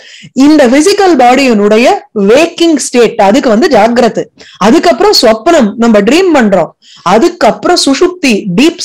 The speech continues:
sleep. இந்த மூணு நிலைமையும் தாண்டி இருக்கக்கூடியதான துரியாவஸ்தை. அதுல பிரம்மபூதம் அப்படிங்கறச்சு அந்த ஆத்மானந்தா, அ, அ, ப-,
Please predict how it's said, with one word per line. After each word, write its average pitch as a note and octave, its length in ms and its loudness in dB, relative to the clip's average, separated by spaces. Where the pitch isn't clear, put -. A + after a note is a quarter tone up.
sleep. F#3+ 380 -2
இந்த G3 380 2
மூணு F4+ 360 2
நிலைமையும் D4+ 680 0
தாண்டி C#4 440 -2
இருக்கக்கூடியதான A3+ 840 -2
துரியாவஸ்தை. B3+ 840 -2
அதுல B3 380 0
பிரம்மபூதம் C4+ 1040 0
அப்படிங்கறச்சு A3+ 760 0
அந்த C#4+ 340 0
ஆத்மானந்தா, E4 800 0
அ, A#3 720 2
அ, A3+ 120 2
ப-, G3+ 340 2